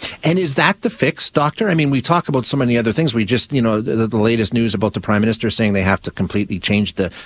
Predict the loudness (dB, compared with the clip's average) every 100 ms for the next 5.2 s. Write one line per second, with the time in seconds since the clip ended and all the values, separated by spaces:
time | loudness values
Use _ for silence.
0 | -4 0 0 0 -2 -4 -2 -2 0 -2
1 | 0 0 0 0 0 0 0 -2 -4 -4
2 | 0 2 0 -2 -12 -6 0 0 2 0
3 | 0 2 0 2 0 -2 -2 -2 0 2
4 | 2 0 0 0 0 0 0 0 2 0
5 | -2